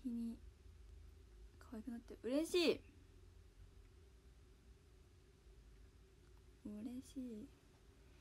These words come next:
イケイケ午後は覚えやすいですね。嬉しい。ありがとうございます。覚えてください、ぜひ。<laughs> そう、今日ワンピースですよ。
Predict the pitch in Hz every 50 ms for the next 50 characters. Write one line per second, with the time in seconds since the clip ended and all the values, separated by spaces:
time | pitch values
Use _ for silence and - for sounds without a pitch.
0 | - - - - - - - - - - - - - - - - - - - -
1 | - - - - - - - - - - - - - - - - - - 240 226
2 | 220 - 208 208 220 214 202 202 190 185 185 190 196 202 214 - - 202 185 175
3 | 180 - - - - - - - - 202 208 233 226 - - 226 196 175 185 196
4 | 202 - 180 175 - 180 180 180 190 202 220 226 - - - - 196 208 214 220
5 | 208 180 - 185 180 196 - - 202 196 190 180 185 190 - - - - 226 220
6 | 208 190 190 196 202 - - - 262 269 262 - - - - - - - - -
7 | - - - - - - - - - - 311 277 240 240 - 285 269 240 220 233
8 | 226 - 311 311 - 240 220 220 214 - 196 180 180 180 180 180 180 - -